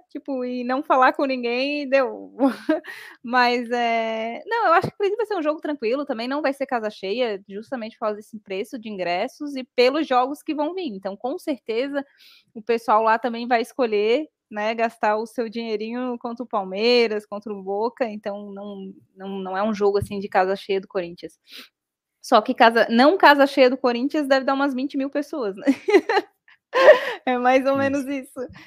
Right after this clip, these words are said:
Speaker 1: E, então, tu-, mas foi, foi muito bom o programa, de novo, né? É,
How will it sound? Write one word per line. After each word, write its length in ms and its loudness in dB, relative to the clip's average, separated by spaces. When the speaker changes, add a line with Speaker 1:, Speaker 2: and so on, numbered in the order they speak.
Speaker 1:
E, 560 -2
então, 320 -4
tu-, 220 -2
mas 160 4
foi, 260 0
foi 120 -2
muito 220 -2
bom 140 -2
o 40 -2
programa, 520 -2
de 100 -6
novo, 360 -6
né? 220 -8
É, 800 -12